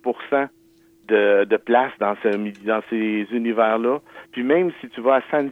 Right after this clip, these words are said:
Diego, là, qui est la mecque, euh, des conventions, là, puis c'est la même chose.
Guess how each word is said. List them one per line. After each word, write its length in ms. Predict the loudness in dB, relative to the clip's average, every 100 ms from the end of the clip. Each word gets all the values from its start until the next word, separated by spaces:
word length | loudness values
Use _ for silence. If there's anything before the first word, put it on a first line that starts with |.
| -2
Diego, 380 | 0 2 2
là, 160 | 4 2
qui 180 | 0 -2
est 60 |
la 140 | 0 0
mecque, 320 | 2 0 0 -6
euh, 340 | -4 -4 -6 -6
des 120 | -4
conventions, 580 | -2 -2 -2 -2 0 0
là, 200 | 0 -4 _ -20 -20 _
puis 300 | -12 -10 -10 0
c'est 80 | 4
la 140 | 4
même 200 | 4 0
chose. 360 | 4 4 4